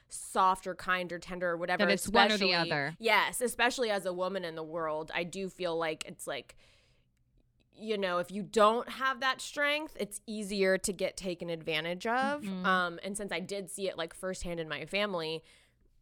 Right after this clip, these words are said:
Speaker 1: there wasn't, I do feel like I saw a lot of one or the other, right? It was either
Speaker 2: Right.
Speaker 1: soft and tender, or it was, you know, uh,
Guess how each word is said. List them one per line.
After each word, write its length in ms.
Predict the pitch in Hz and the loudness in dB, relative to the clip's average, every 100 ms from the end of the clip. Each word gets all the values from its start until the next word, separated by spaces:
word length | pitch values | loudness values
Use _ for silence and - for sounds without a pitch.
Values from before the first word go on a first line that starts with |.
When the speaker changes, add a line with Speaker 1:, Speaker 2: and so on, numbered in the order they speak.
| _ _ _ - | _ _ _ -6
Speaker 1:
there 180 | 220 220 | 0 2
wasn't, 460 | 208 254 240 226 - - _ - 196 - | 4 4 4 0 -2 -14 _ -18 -12 -6
I 60 | 202 | -6
do 140 | 247 | -4
feel 160 | 240 214 | -2 2
like 240 | 190 - - _ _ _ _ _ - - | 2 0 -8 _ _ _ _ _ -4 0
I 60 | 220 | 2
saw 220 | 190 180 | 6 8
a 20 | |
lot 160 | 175 175 | 6 4
of 100 | 165 | 0
one 280 | 180 180 | 0 2
or 100 | 160 | 0
the 160 | 156 147 | -4 -6
other, 380 | 147 147 160 143 | -6 -6 -8 -8
right? 280 | 165 156 151 | -2 0 0
It 60 | 156 | -4
was 180 | 156 147 | -8 -4
either 80 | 170 147 123 | 0 2 2
Speaker 2:
Right. 60 | 151 - _ | -2 -10 _
Speaker 1:
soft 360 | - 190 170 - | -6 0 0 0
and 140 | 165 | -6
tender, 580 | 165 160 156 156 151 151 - | -4 -4 -2 0 0 -2 -4
or 540 | 170 160 151 147 147 - | -4 -2 -2 -2 -4 -8
it 160 | 143 | -8
was, 380 | 156 147 151 - | -6 -6 -8 -12
you 160 | 160 147 | -12 -10
know, 260 | 135 143 - | -10 -10 -8
uh, 300 | 156 147 147 | -4 -2 -2